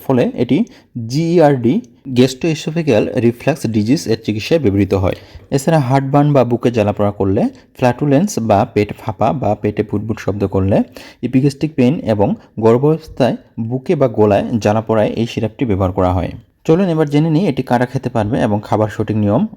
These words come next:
অর্থাৎ কখন খেলে এই ওষুধটি বেশি কার্যকর হবে। এই সিরাপটি ছয় বছরের উপরে সকল বয়সী শিশুও খেতে পারবে।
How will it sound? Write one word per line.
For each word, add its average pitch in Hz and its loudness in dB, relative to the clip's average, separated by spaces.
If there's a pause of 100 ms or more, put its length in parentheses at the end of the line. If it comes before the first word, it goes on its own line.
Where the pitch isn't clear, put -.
(160)
অর্থাৎ 120 -4 (100)
কখন - 0 (300)
খেলে 113 -2
এই 107 4
ওষুধটি - -8
বেশি - -6
কার্যকর 98 -4
হবে। 98 -8 (440)
এই 147 -2
সিরাপটি 175 -2 (100)
ছয় 131 2
বছরের 147 0
উপরে 143 -4 (100)
সকল 135 0
বয়সী 120 0 (100)
শিশুও 123 -4
খেতে 110 -6
পারবে। 101 0